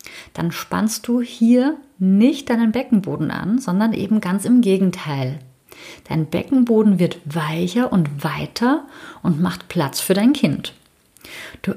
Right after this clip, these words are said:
arbeitest mit dem natürlichen Rhythmus deines Körpers und du unterstützt dein Baby auf seinem Weg nach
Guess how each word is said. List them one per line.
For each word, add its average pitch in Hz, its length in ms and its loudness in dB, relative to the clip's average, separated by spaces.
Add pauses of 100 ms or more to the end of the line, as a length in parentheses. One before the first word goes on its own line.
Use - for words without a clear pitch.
arbeitest 254 720 0 (320)
mit 190 200 0
dem 175 140 2
natürlichen 247 840 0
Rhythmus 254 380 4
deines 190 320 -2
Körpers 165 840 -4 (420)
und 285 320 4
du 277 60 -2
unterstützt 240 720 -2
dein 185 220 2
Baby 190 480 0
auf 180 220 -4
seinem 170 460 -2
Weg 151 240 -2
nach 214 220 -4